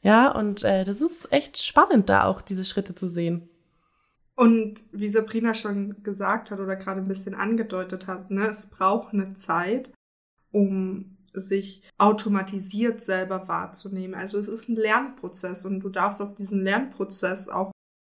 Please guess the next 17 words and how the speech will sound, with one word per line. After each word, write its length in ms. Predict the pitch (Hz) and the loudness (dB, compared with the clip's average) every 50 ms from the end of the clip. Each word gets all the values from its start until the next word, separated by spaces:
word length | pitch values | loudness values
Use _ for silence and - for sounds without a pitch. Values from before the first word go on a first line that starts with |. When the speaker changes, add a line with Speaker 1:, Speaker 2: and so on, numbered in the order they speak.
| _ _ _ _ _ _ _ _ | _ _ _ _ _ _ _ _
Speaker 2:
den 400 | _ 190 190 - - 226 226 214 | _ -18 -18 -4 4 6 6 8
mit 140 | 220 220 214 | 8 6 2
Spaß 480 | - - - 208 214 254 311 320 - - | 0 2 6 8 8 8 6 6 0 -4
gestalten 720 | - 220 - - - 196 214 247 294 302 302 - 233 202 | -4 -6 -6 -2 2 2 4 4 4 2 0 -2 -2 0
und 160 | 196 202 202 | 0 -2 -2
dich 160 | 214 208 - - | -4 -6 -4 -2
selber 300 | 220 220 220 226 226 214 | 0 0 2 2 0 -2
nicht 220 | 214 214 214 - | -2 -6 -8 -6
so 120 | - 214 | -4 -4
ernst 420 | 202 - 220 226 254 277 277 - - | -4 -2 -2 -2 -2 0 -2 -2 0
nehmen 140 | 214 208 202 | 2 2 2
oder 140 | 190 190 | 2 0
das 220 | 196 - 202 202 - | -4 -6 -8 -8 -8
nicht 180 | 214 208 208 | -8 -8 -8
so 100 | - 208 | -8 -8
streng 500 | 202 - - - - 247 285 311 311 262 | -8 -8 -8 -4 -2 0 0 0 0 -2
sehen. 460 | 196 196 175 175 185 185 190 196 196 | -2 -4 -4 -8 -8 -10 -10 -12 -12